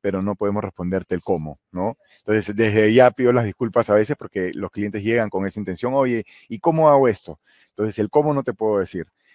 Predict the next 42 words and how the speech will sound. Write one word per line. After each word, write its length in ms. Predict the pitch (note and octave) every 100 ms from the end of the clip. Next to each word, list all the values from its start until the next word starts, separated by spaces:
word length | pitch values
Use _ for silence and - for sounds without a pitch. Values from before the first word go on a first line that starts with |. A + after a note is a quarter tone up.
| _ -
Y 120 | G#2
ahí 220 | A2+ A#2+
ustedes 300 | - A#2 A2+
tienen 220 | A#2 A2+
que 140 | A2 G2+
consultar 760 | G2 - G2+ F2+ A2 A2+ A2+ - _ _ _ _
con, 440 | A2 G#2+ A2 A2+
eh, 380 | - G2 F#2 F2+ -
o, 80 |
o, 720 | F#2 F2 F#2+ - F#2 F2+ E2+ -
o, 280 | F#2 F2
o 40 | E2+
contactar 440 | G2+ F#2+ F#2 A2+
a 40 | A2
consultores 540 | G#2+ G#2 F#2 A2 G#2+
externos 800 | G2+ - A#2 A2+ G2+ G#2+ E3 - -
que 100 | F2+
sí 180 | G#2+
los 140 | G2+ F#2
pueden 260 | G#2 G2+
atender 360 | G2+ F#2 F2+ G2
en 100 | G2
ese 140 | F#2
sentido. 560 | F2+ F2+ F#2 G2+ G2+ F2+ _ _ - _
Nosotros 300 | - A2 A#2+
lo 80 | B2
que 100 | A2+
podemos 280 | G2 G#2+ B2
desarrollar 640 | A#2+ A2+ G2+ G#2+ A2+ A#2
para 200 | - G2+
sus 220 | F#2+ F#2+ G2+
organizaciones, 580 | G2 G2 F#2 G2+ A2+
por 120 | A2 F#2+
ejemplo, 240 | G#2+ G#2+
son 180 | A#2 G#2
cursos 380 | - C3 A#2 A2
de 40 |
interpretación 460 | G2+ F2+ F#2+ F#2 A#2
de 80 |
la 100 | A2
norma, 320 | G2+ G#2+ E2+ D#2+
¿no? 220 | F#2+